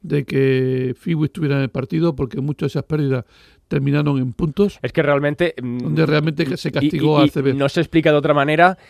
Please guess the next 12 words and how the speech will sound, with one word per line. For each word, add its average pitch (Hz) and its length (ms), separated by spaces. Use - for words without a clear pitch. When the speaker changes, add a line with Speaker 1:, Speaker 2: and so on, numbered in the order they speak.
Speaker 2:
el 120 160
hecho 143 240
de 131 160
que, 127 280
de 123 280
que, 123 420
<laughs> - 140
eh, 123 140
Figu 151 240
y 147 60
Palma, 135 500
eh, 120 440